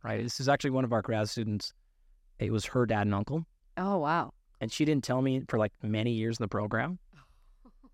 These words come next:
Speaker 1: And then it came up, and we were like, "Wait, what? Like, your dad and uncle are the perfect science experiment ever, and you just waited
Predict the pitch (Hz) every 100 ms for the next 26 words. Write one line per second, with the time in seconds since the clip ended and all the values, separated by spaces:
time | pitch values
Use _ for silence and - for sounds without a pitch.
0 | - - - - - - - - 139 143
1 | 160 - 147 131 151 143 139 131 127 117
2 | 104 - - 127 104 - _ _ _ _
3 | _ _ _ 127 107 101 98 - _ _
4 | _ _ _ _ 110 107 110 170 196 185
5 | 185 151 156 165 185 127 131 123 113 -
6 | 135 143 - 160 - - - 123 131 127
7 | - - 123 127 127 - _ 120 120 135
8 | 180 131 123 120 113 127 - 110 120 139